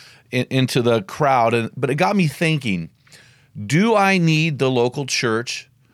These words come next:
to be a devoted, solid, strong follower of Jesus? So I sat down and I started writing out, like,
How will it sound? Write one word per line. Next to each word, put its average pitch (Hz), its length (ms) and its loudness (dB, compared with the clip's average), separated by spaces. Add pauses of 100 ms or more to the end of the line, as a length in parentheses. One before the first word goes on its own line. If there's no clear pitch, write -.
(180)
to 135 140 -2
be 135 180 0
a 123 120 2
devoted, 127 720 0 (640)
solid, 139 920 2
strong 131 600 -2
follower 117 320 0
of 135 100 -4
Jesus? 175 400 -4
So 147 140 0
I 202 80 2
sat 151 340 0
down 117 320 0 (300)
and 156 120 -2
I 196 60 2
started 190 320 -2
writing 160 340 0
out, 139 220 0
like, 110 280 -2